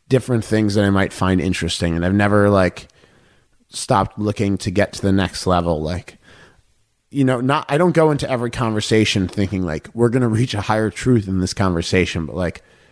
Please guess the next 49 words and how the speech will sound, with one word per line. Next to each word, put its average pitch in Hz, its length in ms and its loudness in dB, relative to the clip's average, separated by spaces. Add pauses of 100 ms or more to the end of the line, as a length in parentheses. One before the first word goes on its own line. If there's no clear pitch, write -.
(280)
you 120 100 0
know, 139 80 2
the 131 80 2
kind 143 240 0
of 120 60 -6
person 135 320 -2
I 101 160 0
am 87 200 0
is 85 120 -2
the 85 100 -6
person 95 380 0
with 90 200 -2
people 95 300 2
I 90 60 2
really 87 340 2 (220)
care 107 260 2
about. 87 420 0 (280)
I 87 60 -4
really 104 260 2
do 101 180 0
get 95 200 0
into 87 580 -2 (560)
big 95 200 -2
conversation, 101 760 -2
and 82 100 -4
I'm 85 120 -4
totally 101 460 0
okay 95 260 -2
with 110 160 -2
that 78 180 -8
now. 65 220 -12
Like, - 260 -14 (500)
you 104 120 -2
know, 78 140 0
I, 98 140 0 (140)
I 107 100 0
don't 104 200 0
worry 104 320 2
so 95 240 -2
much 92 400 -2
that, 87 360 -2 (680)
you 92 100 -2
know, 80 400 -4 (500)
uh, 80 500 -8 (540)
other 110 180 2
people 104 300 -2
won't 95 220 0
want 101 380 2
it. 85 340 -10